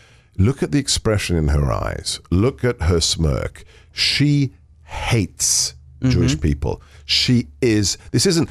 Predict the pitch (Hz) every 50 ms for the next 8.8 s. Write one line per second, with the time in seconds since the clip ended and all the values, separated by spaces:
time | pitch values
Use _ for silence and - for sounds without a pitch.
0 | - - - 127 131 135 135 - 120 - 127 117 - 185 165 143 - - 220 185
1 | 226 220 214 196 - 185 190 202 185 180 175 170 160 139 143 147 143 151 160 170
2 | 160 160 151 147 151 147 131 113 117 123 131 120 117 120 131 127 127 117 - -
3 | - 120 113 101 92 143 135 117 107 98 - 76 - - 151 127 - - 139 127
4 | - - 95 110 101 101 113 139 - 180 156 139 160 - 143 135 131 180 180 175
5 | 156 123 147 147 135 131 117 - - - 139 127 120 117 104 - - 123 117 107
6 | 95 101 110 113 98 85 71 71 85 95 - 120 110 101 104 110 113 107 - 95
7 | - - 110 110 104 92 85 90 90 87 90 90 87 85 - 71 90 208 131 107
8 | - 208 160 120 92 87 95 - 107 - 143 120 101 82 69 -